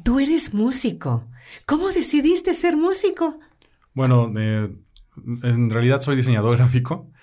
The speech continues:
Speaker 2: pero músico, pues, siempre he estado como, siempre acompañándome toda la vida. Y ahora sí que Conozco a Fred, más bien.
Speaker 1: Ajá.
Speaker 2: <laughs> Eh,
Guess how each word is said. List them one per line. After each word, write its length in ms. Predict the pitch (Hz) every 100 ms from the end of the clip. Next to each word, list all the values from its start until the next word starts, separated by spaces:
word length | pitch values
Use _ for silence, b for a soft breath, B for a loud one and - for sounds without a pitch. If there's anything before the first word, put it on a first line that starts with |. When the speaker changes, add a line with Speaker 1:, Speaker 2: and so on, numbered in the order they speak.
| b b
Speaker 2:
pero 280 | - 110 110
músico, 420 | 117 127 139 139
pues, 160 | 117 95
siempre 260 | 117 110 110
he 20 |
estado 300 | 104 107 107
como, 420 | 98 90 87 90
siempre 760 | 90 110 107 101 92 92 92 92
acompañándome 480 | 90 120 113 113 117
toda 240 | 113 107 104
la 100 | 95
vida. 340 | 107 160 190 b b b b b -
Y 180 | 107 104
ahora 220 | 107 104
sí 160 | 110 104
que 640 | 107 101 95 90 92 - _ _ _ _ _ _ _ _ -
Conozco 340 | 127 131 131 147
a 60 |
Fred, 260 | 127 139 165
más 220 | 131 120 123
bien. 180 | 147 - -
Speaker 1:
Ajá. 440 | 165 131 175 269 427
Speaker 2:
<laughs> 40 | -
Eh, 840 | 101 101 101 98 101 98 98